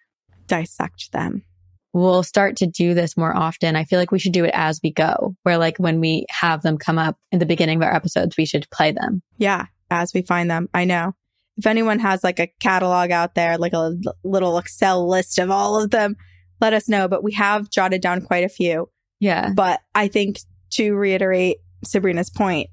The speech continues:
Speaker 1: screen recording is actually very important because what we found is when people put time codes in and they're like, "Hey, this is the time code,"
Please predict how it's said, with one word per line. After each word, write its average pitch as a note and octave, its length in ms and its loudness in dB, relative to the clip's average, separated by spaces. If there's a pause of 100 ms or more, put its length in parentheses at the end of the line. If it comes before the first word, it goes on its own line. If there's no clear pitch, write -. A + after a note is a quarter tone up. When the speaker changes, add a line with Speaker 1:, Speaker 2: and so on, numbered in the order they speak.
Speaker 1:
screen A3 460 -2
recording A#3 480 0
is G3 140 0
actually F3+ 460 0
very E3+ 440 0
important C#3 580 -2 (440)
because F#3 680 0
what - 180 -2
we G3+ 140 2
found F#3 500 0
is F3+ 140 -2
when F#3 80 0
people G3 280 -6
put G3+ 200 -4
time A3 240 0
codes F#3+ 300 -2
in F#3 120 0
and F#3 80 -2
they're F#3 120 -2
like, G3 160 -4
"Hey, F#3+ 180 0
this F#3 220 -4
is F#3 80 -6
the F3 100 -4
time F#3 240 0
code," A#3+ 320 0